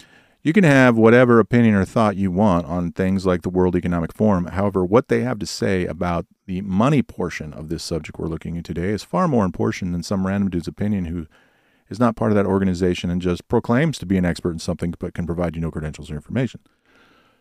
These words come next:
So you don't want to discount organizations because of somebody's conspiracy or even proven whatever on this is. They s-, have value.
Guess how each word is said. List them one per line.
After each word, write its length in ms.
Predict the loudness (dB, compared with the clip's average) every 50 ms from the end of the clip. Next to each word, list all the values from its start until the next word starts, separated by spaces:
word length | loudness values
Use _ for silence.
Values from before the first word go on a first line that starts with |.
| _ _ _ _ _ _ _ _ _ _ _ _ _
So 140 | -2 0 0
you 100 | 0 2
don't 260 | 4 4 6 6 6
want 120 | 4 4
to 40 | 2
discount 400 | 2 2 0 2 2 4 6 6
organizations 580 | 6 6 6 6 6 6 4 4 4 0 -2 -2
because 320 | -4 -4 -2 -2 -4 -2
of 80 | -4 -4
somebody's 380 | -2 0 0 2 2 0 0
conspiracy 720 | -2 -6 -8 -8 -4 -2 0 0 0 0 -2 -4 -4 -2 0
or 100 | 0 0
even 280 | -2 -2 -2 -4 -6
proven 460 | -4 -2 0 0 0 0 0 -2 0 0
whatever 420 | 0 2 2 2 2 2 2 0
on 160 | 0 0 0
this 240 | 0 0 -2 -2 -4
is. 160 | -6 -6 -2
They 140 | -2 -2 -2
s-, 140 | -2 -6 -10
have 360 | -8 -4 0 2 2 2 2
value. 720 | 0 0 0 2 4 4 2 2 0 -4 -10 -10 -12 -14